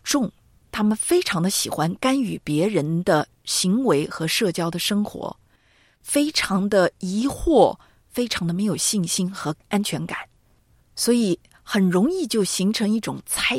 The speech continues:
忌。因为他们的猜忌，他们认为这个猜忌的是一个事实，所以他们就针对他们所猜忌的这个所谓的事实，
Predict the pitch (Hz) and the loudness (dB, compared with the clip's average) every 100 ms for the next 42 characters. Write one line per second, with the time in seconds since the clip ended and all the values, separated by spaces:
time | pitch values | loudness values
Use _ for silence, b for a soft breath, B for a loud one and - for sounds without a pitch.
0 | 233 - 240 175 _ _ _ _ _ _ | -6 -6 -6 -6 _ _ _ _ _ _
1 | _ _ - 311 302 226 226 220 202 - | _ _ -6 -2 0 0 -2 -4 -4 0
2 | 302 311 - 262 160 b b 226 220 247 | 0 0 -2 -2 -4 b b -4 -4 -2
3 | 302 196 160 156 - 185 - 220 226 - | -2 2 2 2 0 -6 -4 -2 -2 -2
4 | 202 135 - 170 175 - 294 - 143 147 | -4 -4 -4 -2 -2 0 0 0 0 -2
5 | - b b - 185 180 - 185 185 175 | -4 b b -4 0 0 0 -4 -2 -2
6 | - 349 349 359 233 - 240 240 175 143 | 0 -2 2 4 2 2 -2 -2 -2 -4
7 | - 269 277 302 190 170 214 180 170 - | -2 -2 0 0 0 0 0 0 -2 0
8 | 151 202 180 160 - 330 180 165 160 | 0 0 -2 -4 -2 -2 -2 -2 -4